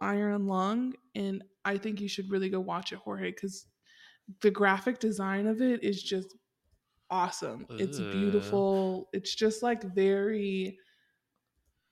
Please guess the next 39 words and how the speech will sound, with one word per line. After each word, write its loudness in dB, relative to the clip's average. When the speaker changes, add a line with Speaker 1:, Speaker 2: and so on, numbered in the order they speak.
Speaker 1:
colorful 2
Speaker 2:
Graphic 6
design 2
Speaker 1:
and 2
Speaker 2:
is 2
my 6
Speaker 1:
just 2
really 6
Speaker 2:
passion. 0
Speaker 1:
cool. 2
Oh -2
my -2
gosh, -6
here -4
we -4
go. -6
Um, 10
but 10
it's 12
just 10
really, 12
really 8
Speaker 2:
<laughs> 8
Speaker 1:
cool. 4
So 0
I 4
want 2
you 0
to 2
l-, -4
to 0
look 2
that 2
up. 2
Speaker 2:
I -10
Speaker 1:
All 8
of -4
their, 6
um, 2